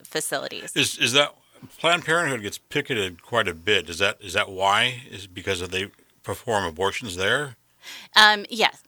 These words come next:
Speaker 1: yes, yes. So pro, there are pro-life, um, advocates who, uh, stand outside of abortion,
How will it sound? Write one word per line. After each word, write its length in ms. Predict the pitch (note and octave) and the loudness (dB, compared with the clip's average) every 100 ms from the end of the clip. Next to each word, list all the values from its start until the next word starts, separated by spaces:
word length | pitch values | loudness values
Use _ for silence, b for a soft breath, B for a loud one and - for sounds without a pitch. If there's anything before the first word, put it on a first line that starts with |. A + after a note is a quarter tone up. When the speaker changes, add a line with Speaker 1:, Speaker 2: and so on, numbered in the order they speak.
| _ _ | _ _
Speaker 1:
yes, 540 | G3+ E3 - - - - _ | 0 0 0 -8 -8 -12 _
yes. 300 | G3 - - | 2 2 4
So 160 | A3+ | 2
pro, 400 | G#3+ - B3 A3+ | 2 4 6 6
there 460 | A3 G3 G#3 G3+ F#3+ | 2 2 4 4 6
are 180 | F#3+ F#3+ | 6 6
pro-life, 800 | - - G#3 G3+ F#3 F#3 F#3 - | -2 0 0 2 0 -2 -4 -4
um, 340 | - F3+ F3 F3 B B B - | 0 0 0 -8 B B B 6
advocates 800 | F#3 F3+ F#3 - F3+ - - - | 8 6 -6 -2 -2 0 -6 -4
who, 560 | F#3+ F3 E3+ E3+ D#3+ - - | -2 0 0 -2 -2 -2 6
uh, 160 | D#3+ | 6
stand 380 | E3+ - G3+ F#3 | 6 -2 0 6
outside 440 | F3 - F#3+ F3+ F#3 | 4 6 4 4 2
of 120 | F3+ | -4
abortion, 840 | F#3 F#3+ F#3 G3+ G3 F#3+ F#3+ | 0 0 0 -2 -2 -2 -6